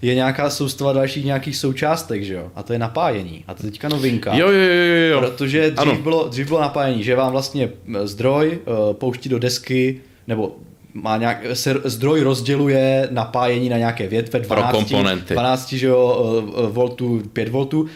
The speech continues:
Speaker 1: a těch pět voltů si ta deska, eh, přímo přechroustá, je tam nějaký jako na-, ře-, napájecí řadič, já nevím, jak se tomu nadá-, nadává přesně, který ti to přechroustne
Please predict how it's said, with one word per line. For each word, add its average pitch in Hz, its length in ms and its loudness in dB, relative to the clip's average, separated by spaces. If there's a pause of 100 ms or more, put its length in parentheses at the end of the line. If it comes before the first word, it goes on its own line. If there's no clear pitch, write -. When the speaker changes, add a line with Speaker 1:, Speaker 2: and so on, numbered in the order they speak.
Speaker 1:
a - 80 -6
těch 131 160 -4
pět 131 180 -2
voltů 160 420 -2
si 156 140 -6
ta 131 100 0
deska, 135 540 -2 (200)
eh, 117 360 2 (100)
přímo 147 360 -2
přechroustá, 139 640 -2
je 135 80 2
tam 131 160 -4
nějaký 127 320 -2
jako 113 400 0 (400)
na-, 101 140 -16 (280)
ře-, 101 140 -10 (140)
napájecí 101 640 -4
řadič, 101 400 -6
já 98 140 -2
nevím, 104 280 -2
jak 98 100 -6
se 107 80 -12
tomu 107 140 -6
nadá-, 92 300 -6 (220)
nadává 98 420 -4
přesně, 117 440 -10 (340)
který 139 280 0
ti 151 100 -4
to 147 120 -2
přechroustne 135 960 -2